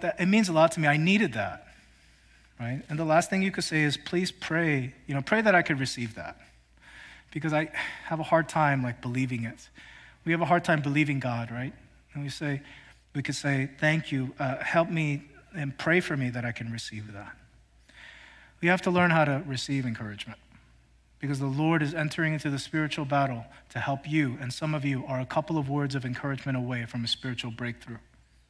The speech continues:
You need to learn how to receive it. Lastly, not only is encouragement a spiritual weapon against the world and the devil, but it's also a spiritual weapon against the flesh, against the flesh.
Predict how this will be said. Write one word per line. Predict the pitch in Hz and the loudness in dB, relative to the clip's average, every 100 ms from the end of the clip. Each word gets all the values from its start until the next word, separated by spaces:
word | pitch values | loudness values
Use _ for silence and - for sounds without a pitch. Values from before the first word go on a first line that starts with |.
| _ | _
You | 127 | -4
need | 131 | -4
to | - | -4
learn | 127 127 | -6 -4
how | 120 | -6
to | |
receive | 117 127 143 131 | -6 -8 -8 -8
it. | 117 - _ _ _ _ _ - - - | -10 -16 _ _ _ _ _ -20 -18 2
Lastly, | 147 - - 113 - _ - - - - - | 2 2 -6 -12 -12 _ -20 -20 -20 -20 -2
not | 151 | 2
only | 175 165 151 160 | 4 4 4 2
is | 151 139 | 0 0
encouragement | 123 151 156 147 143 135 - - | 0 2 2 2 0 0 -8 -14
a | - | -10
spiritual | - 160 151 147 | 0 2 2 2
weapon | 147 147 143 139 | 2 2 0 0
against | 147 139 135 | 0 0 0
the | - | -2
world | 127 156 165 165 147 | 0 4 4 4 0
and | 131 | -2
the | |
devil, | 135 156 156 | 4 4 4
but | 139 | -2
it's | 135 151 | -4 -4
also | 147 156 | -4 -4
a | 139 | -6
spiritual | - 135 - | -4 -4 -4
weapon | 123 117 | -6 -4
against | 120 113 110 | -6 -6 -8
the | - | -14
flesh, | - 104 - - - - _ _ _ _ | -10 -8 -6 -8 -10 -20 _ _ _ _
against | 123 113 | -8 -6
the | - | -10
flesh. | - 123 101 - - | -14 -10 -6 -6 -8